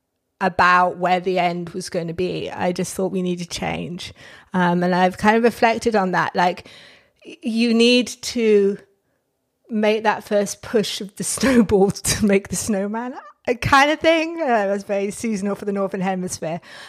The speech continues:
Um, but, uh, you, you need to do something. Um, and that was it. We needed, like, in action, we can,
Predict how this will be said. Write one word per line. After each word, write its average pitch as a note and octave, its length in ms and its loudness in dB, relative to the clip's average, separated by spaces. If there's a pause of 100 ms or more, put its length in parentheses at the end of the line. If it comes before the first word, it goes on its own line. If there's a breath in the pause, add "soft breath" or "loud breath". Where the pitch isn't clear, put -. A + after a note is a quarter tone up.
(120)
Um, A#3 600 6
but, A3 340 0 (380 loud breath)
uh, A#3+ 440 6 (320)
you, C#4 180 -4
you C4 320 -6
need C4+ 200 -2
to C4 60 -8
do B3+ 180 -2
something. G3 520 -6 (240)
Um, G3 380 2
and G#3 180 0
that A#3 160 4
was G#3+ 140 -2
it. A#3+ 280 0
We G3+ 120 -2
needed, G#3 480 -2
like, G#3 160 -4
in G#3+ 120 -2
action, G#3 480 -2
we G3 120 -4
can, G3 320 -2